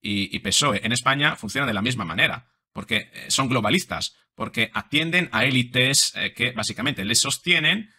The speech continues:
y que, eh, básicamente han creado un relato alrededor de estos objetivos de desarrollo sostenible. Representan el establishment que quiere, eh, digamos, controlar, ¿no? Asumir poder y controlar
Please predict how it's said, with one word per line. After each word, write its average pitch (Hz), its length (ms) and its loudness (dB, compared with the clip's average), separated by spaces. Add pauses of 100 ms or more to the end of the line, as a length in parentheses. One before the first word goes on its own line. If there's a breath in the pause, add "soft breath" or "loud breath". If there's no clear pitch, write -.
(240 soft breath)
y 180 320 -2
que, 147 320 0
eh, - 320 -14
básicamente 151 800 -2
han 156 160 0
creado 147 260 2
un 156 80 -4
relato 143 460 2
alrededor 117 480 -4
de 120 80 -2
estos 147 320 -4
objetivos 117 340 -6
de 113 60 -4
desarrollo 107 280 -2
sostenible. - 600 0
Representan 120 440 -2
el 98 60 0
establishment 175 560 2
que - 140 -2
quiere, 156 400 4 (560 loud breath)
eh, - 160 -8
digamos, 160 640 2 (280)
controlar, 147 840 2
¿no? - 360 -4 (260)
Asumir 147 420 2
poder 113 520 2
y 113 140 -6
controlar 110 720 0